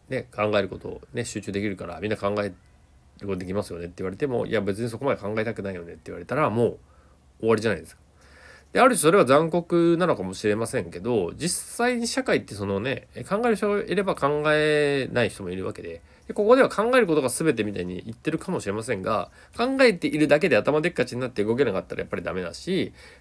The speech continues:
考えた上で動-、自分で動くのかと考える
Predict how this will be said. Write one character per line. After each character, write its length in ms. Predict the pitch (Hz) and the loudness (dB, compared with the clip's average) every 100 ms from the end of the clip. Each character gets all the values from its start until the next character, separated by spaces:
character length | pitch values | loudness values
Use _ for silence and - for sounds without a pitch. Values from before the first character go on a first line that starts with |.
| - | 0
考 240 | 247 262 262 | 2 4 4
え 120 | 254 | 4
た 100 | 190 | 6
上 180 | 147 185 | 6 6
で 140 | 160 127 | 6 4
動-、 360 | 123 160 - - - | 4 2 0 -8 -6
自 140 | 127 | 0
分 180 | 160 175 | 2 4
で 80 | 170 | 6
動 160 | 156 165 | 6 4
く 80 | |
の 120 | 113 90 | 2 0
か 140 | 104 | -2
と 140 | 104 | -2
考 280 | - 196 220 226 | -2 -2 2 2
え 80 | 226 | 4
る 280 | 208 185 | 2 0